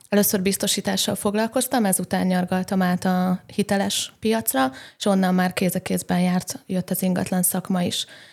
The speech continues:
Kétezer-tizennyolcban nyitottuk meg az első irodánkat, a House Hunters-t az üzlettársammal, és most már kétezer-huszonkettő óta a saját irodámat működtetem, a Dream House ingatlan irodát.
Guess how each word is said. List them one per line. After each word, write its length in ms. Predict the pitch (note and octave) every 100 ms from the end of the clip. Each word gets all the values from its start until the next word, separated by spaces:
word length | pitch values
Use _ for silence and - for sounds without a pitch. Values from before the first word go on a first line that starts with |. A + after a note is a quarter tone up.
| -
Kétezer-tizennyolcban 1120 | B3 A3+ G3 F#3 G#3 G3 F#3+ F#3+ F#3 - F3+
nyitottuk 420 | F#3 F#3 F#3+ -
meg 140 | F#3+ F3+
az 120 | F3+
első 320 | F#3 F#3+ -
irodánkat, 680 | G3 G#3+ A#3 B3 A#3+ C4 -
a 260 | - F3+ F3
House 340 | G3+ G3+ -
Hunters-t 460 | A3 A3+ A#3+ A#3 -
az 100 | F#3
üzlettársammal, 760 | G3 A3 A3+ A3 - A3+ G#3+
és 160 | F#3+ -
most 220 | F#3 -
már 160 | F#3+ F3+
kétezer-huszonkettő 1120 | G3 - F#3 F#3+ - F#3+ F#3+ F3+ F#3+ - F#3+
óta 300 | F#3 F#3 F#3
a 60 | F#3
saját 380 | - F#3 F3+ F#3
irodámat 520 | F#3 F#3+ F3+ F#3 F#3
működtetem, 580 | F3+ - F#3 F#3 F#3+ F3+
a 40 |
Dream 280 | F3 F#3 F3
House 300 | F3+ F3+ F#3+
ingatlan 300 | - F#3 F#3
irodát. 520 | F3+ F2 - D#2+ -